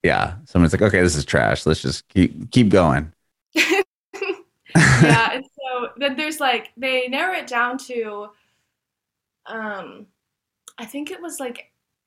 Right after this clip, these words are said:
Speaker 2: eight. I don't know. There were different, like, sections.
Speaker 1: Mm-hmm.
Speaker 2: So they pick, like, one song from each genre. Um,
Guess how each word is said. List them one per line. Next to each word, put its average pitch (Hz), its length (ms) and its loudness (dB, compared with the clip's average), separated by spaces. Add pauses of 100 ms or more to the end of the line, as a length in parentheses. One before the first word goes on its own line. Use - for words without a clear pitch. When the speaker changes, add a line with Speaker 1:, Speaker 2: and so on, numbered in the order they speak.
(120)
Speaker 2:
eight. 277 400 -10
I 277 80 4
don't 269 80 -4
know. 240 60 -6
There 240 100 -8
were 247 40 -6
different, 302 280 -10
like, 247 160 -8
sections. - 720 -10 (360)
Speaker 1:
Mm-hmm. 117 240 8
Speaker 2:
So 202 240 2 (120)
they 214 320 -4
pick, 240 340 -8
like, 262 240 -6 (100)
one 226 320 -4
song 233 400 -6
from 208 300 -10
each 202 280 -12
genre. 214 600 -6 (760)
Um, 196 480 -10